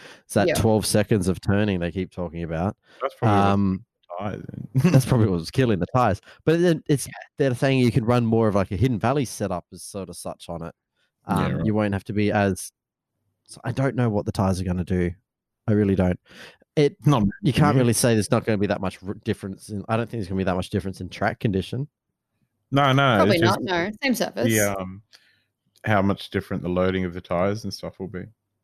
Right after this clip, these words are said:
Speaker 3: I haven't
Speaker 1: Mm.
Speaker 3: even
Speaker 2: Yeah.
Speaker 1: And you,
Speaker 3: seen the
Speaker 1: you won't
Speaker 3: layout, so
Speaker 1: think in a week's time that they're gonna notice the rubber that they've laid last week,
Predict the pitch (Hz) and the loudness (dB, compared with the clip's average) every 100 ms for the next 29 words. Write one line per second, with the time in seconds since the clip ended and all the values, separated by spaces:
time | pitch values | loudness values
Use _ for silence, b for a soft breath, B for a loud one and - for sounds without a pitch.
0 | _ _ - 123 - 123 90 180 170 120 | _ _ 0 2 4 2 2 -2 0 2
1 | 127 131 - 85 135 139 127 127 107 113 | 2 0 -2 0 2 2 2 0 2 2
2 | 101 101 104 - - 101 95 92 - 98 | 2 2 0 -2 -2 2 2 2 0 0
3 | 95 90 87 87 87 - 90 87 90 87 | 2 2 2 2 0 -4 -6 -2 -2 -4
4 | 85 - 87 82 87 87 87 85 82 87 | -10 -6 -6 -6 -2 -2 -2 -2 -2 -4
5 | - 85 82 - | -6 -10 -10 -16